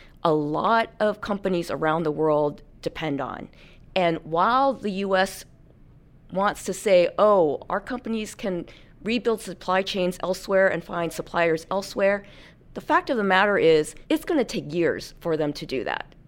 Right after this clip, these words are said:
because the supply chains that have been created coming out of China took four decades to create. It's very easy to tear them down, but to rebuild them somewhere else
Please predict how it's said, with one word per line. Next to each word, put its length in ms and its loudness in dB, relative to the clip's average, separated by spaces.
because 580 0
the 60 -4
supply 420 0
chains 360 -2
that 260 2
have 240 -2
been 140 -2
created 640 0
coming 300 -4
out 160 -4
of 60 -6
China 400 -4
took 260 -8
four 260 4
decades 720 -2
to 460 -2
create. 520 -6
It's 160 -4
very 220 6
easy 300 0
to 120 2
tear 260 0
them 160 2
down, 480 2
but 160 0
to 140 -6
rebuild 540 0
them 120 -2
somewhere 420 -4
else 320 0